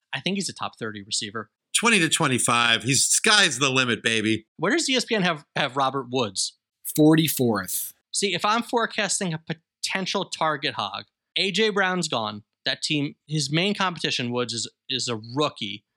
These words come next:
Speaker 1: It, yes, it's a run-based offense, but the, the targets have to flow somewhere in the passing game.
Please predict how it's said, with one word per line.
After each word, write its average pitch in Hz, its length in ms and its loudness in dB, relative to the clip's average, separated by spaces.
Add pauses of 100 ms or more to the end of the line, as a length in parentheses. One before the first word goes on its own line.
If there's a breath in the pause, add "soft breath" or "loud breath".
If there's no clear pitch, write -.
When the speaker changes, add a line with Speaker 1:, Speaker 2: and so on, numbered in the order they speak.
(640)
Speaker 1:
It, 180 180 -4
yes, 175 320 0
it's 185 140 -4
a 175 60 -2
run-based 156 520 0
offense, 135 360 -4
but 123 220 -8
the, 147 160 -12 (200)
the 131 80 -14
targets 175 360 -2
have - 160 -4
to - 80 -10
flow 127 180 -4
somewhere 143 360 0
in 120 80 -4
the 104 60 -10
passing 135 400 -4
game. 107 300 -12